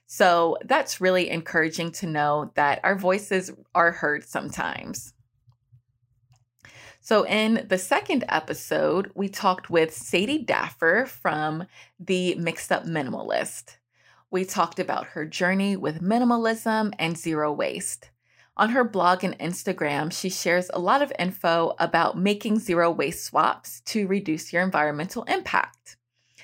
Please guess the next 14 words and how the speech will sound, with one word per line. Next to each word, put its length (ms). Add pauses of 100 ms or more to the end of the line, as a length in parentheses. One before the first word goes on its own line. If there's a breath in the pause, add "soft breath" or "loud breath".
(260 loud breath)
And 340
a 60
little 420
update 440
on 140
Sadie. 540 (260 soft breath)
She 160
recently 640
moved 380
to 100
Germany 760
for 240
her 140
job, 580